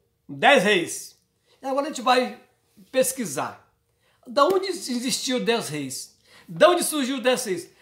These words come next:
Vocês lembram dez dedos da estátua lá de, de Nabucodonosor? Lembra lá?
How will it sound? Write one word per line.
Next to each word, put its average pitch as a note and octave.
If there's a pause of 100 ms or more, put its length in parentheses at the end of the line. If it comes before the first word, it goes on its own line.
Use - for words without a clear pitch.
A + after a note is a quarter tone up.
(120)
Vocês C4+
lembram C4
dez A3+
dedos A#3
da G3
estátua G3
lá A3+
de, E3+
de D3+
Nabucodonosor? E3+ (1080)
Lembra F#3+
lá? A3+